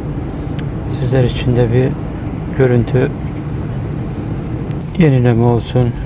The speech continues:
güncelleme olsun. İşte Hastal Üniversitesi aynı zamanda inşaatı başlamıştı. Orası da aynı. İnşaat işleri kolay gözükmüyor. Burası da bitmedi. Evet arkadaşlar,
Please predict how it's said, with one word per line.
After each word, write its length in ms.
güncelleme 520
olsun. 300
İşte 240
Hastal 400
Üniversitesi 680
aynı 260
zamanda 460
inşaatı 500
başlamıştı. 720
Orası 300
da 80
aynı. 340
İnşaat 400
işleri 400
kolay 340
gözükmüyor. 580
Burası 320
da 140
bitmedi. 580
Evet 260
arkadaşlar, 720